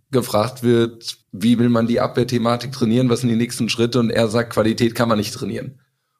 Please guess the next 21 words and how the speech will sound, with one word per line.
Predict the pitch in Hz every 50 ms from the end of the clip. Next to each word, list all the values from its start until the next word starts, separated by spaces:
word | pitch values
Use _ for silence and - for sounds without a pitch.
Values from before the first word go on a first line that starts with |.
| _ -
Und | 107 107
es | 104 101 -
gibt | 139 139 135 135 135
so | 135 135 135 135 135 131 131 131
diese | 127 110 110 113 104 107 104
Sätze, | - 120 131 127 131 - 135 139 139 135 131
klar, | - - 120 135 147 165 170 151
die | 151 120 107
Fans | - - 117 123 123 131 131
sagen | 139 127 127 120
dann, | 117 113 101
„Toll, | - 123 131 139 147 135 135
endlich | 131 127 127 131 131 -
ein | - 110
Typen, | - - 135 151 151 - 151 147 143 127
der | - 117 113
mal | 117 120
auf | 117 117
den | 104 110 101
Tisch | - 151 156 151 156 -
haut“, | 143 139 147 156 151 -